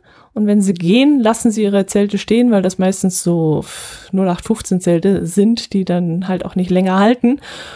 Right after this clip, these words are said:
Und dann gehen die jungen Leute aus dem Dorf immer hin und holen sich die Zelte, <laughs> richten sich diese wieder her und verticken sie über eBay. <laughs>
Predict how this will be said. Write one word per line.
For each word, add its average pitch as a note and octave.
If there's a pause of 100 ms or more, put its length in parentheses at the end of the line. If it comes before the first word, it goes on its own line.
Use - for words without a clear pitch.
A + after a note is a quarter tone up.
(180)
Und G3+
dann G3+
gehen G3+
die G3+
jungen G#3
Leute A3
aus G3+
dem G3+
Dorf G3+
immer A#3
hin A3+
und G#3+
holen G#3
sich -
die G#3+
Zelte, C#4 (720)
<laughs> -
richten C4+
sich B3
diese B3
wieder A#3
her A3+
und A#3
verticken A#3
sie A#3
über A3
eBay. A#3
<laughs> -